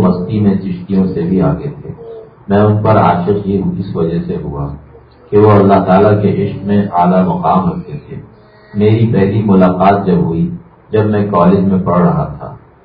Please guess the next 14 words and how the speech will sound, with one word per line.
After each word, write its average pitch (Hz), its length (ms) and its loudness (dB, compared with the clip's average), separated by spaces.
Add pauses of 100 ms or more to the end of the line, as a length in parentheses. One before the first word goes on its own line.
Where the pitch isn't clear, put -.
(140)
اور 95 220 2
بالغ 104 360 4
ہو - 220 2
گیا - 160 0 (100)
تھا، - 100 -6 (560)
اس 151 180 -10
لیے 87 340 -2
مجھے 85 240 -4
یاد 82 260 -4
آیا، 82 260 -4 (800)
ہمارے 82 500 -6
حافظ - 300 -4
محمد 170 380 -6
احسن - 360 -10